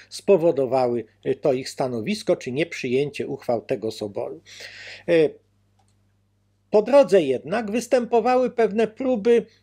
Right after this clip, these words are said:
y, pogodzenia, no, ortodoksji właśnie,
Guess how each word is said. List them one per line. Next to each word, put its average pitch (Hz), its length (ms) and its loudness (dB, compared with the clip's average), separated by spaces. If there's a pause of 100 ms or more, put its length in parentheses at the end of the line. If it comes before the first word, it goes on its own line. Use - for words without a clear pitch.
(180)
y, 170 160 0
pogodzenia, 185 1080 2 (1400)
no, 160 220 -2
ortodoksji 190 880 2
właśnie, 151 520 0